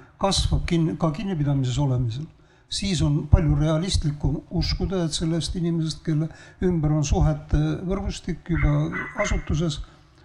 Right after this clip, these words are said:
saab tulevikus normaalne inimsuhete looja ja hoidja ja kasvataja. Aga kokkuvõttes jah, nagu et praegune vanglasüsteem on niikuinii oma aja ära elanud ja tegelikult oli see mõte, nagu ka Jaanus ütles, juba surnult sündinud,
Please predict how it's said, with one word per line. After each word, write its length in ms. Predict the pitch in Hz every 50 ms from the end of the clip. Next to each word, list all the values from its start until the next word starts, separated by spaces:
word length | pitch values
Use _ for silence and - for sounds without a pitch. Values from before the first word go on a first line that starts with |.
| _ _
saab 480 | _ - - - 180 175 170 160 156 - -
tulevikus 500 | - 180 175 170 175 170 - - 160 151
normaalne 540 | 190 185 185 190 208 196 190 196 196 196 190 196 196 196 214
inimsuhete 580 | 233 240 196 190 190 180 190 190 196 185 - 220
looja 400 | 233 247 226 196 175 165 165 160
ja 160 | 165 170 170 170 175
hoidja 480 | 165 214 233 226 190 160 131 160 156 156
ja 240 | 160 160 160 165 180 190 190 - - - - - - - _
kasvataja. 640 | - - 240 - - - - - - 127 127 135 131 - - - - - - - - - - - _ -
Aga 240 | 170 165 160 170 170 175
kokkuvõttes 560 | 165 - 214 214 - 214 185 185 - 185 180 214
jah, 140 | 220 196 185
nagu 300 | 190 185 170 165 160 160 160
et 140 | 160 151 -
praegune 380 | - 214 208 190 180 180 175 180
vanglasüsteem 640 | 202 190 185 175 160 147 156 - - - 185 165 170
on 80 | 165 165
niikuinii 340 | 160 156 160 185 220 226 214
oma 260 | 190 185 180 170 165 165 170 180 196
aja 180 | 190 180 175 160
ära 200 | 165 185 175 165 170 185 269 269 -
elanud 480 | - 208 208 196 180 170 165 160 151 147
ja 60 | 151 147
tegelikult 560 | 175 165 156 156 151 147 147 156 147 - -
oli 160 | 156 151 151 139
see 140 | 151 156 147 147 147 - - - - -
mõte, 340 | - 185 175 175 - - 156
nagu 240 | 151 151 143 151 156
ka 140 | 143 156 156
Jaanus 260 | 160 156 151 151 160
ütles, 320 | 214 190 - - 175 147
juba 160 | 139 156 147 147
surnult 380 | 139 190 175 156 160 143 147 -
sündinud, 540 | - - 214 202 185 175 160 160 156 -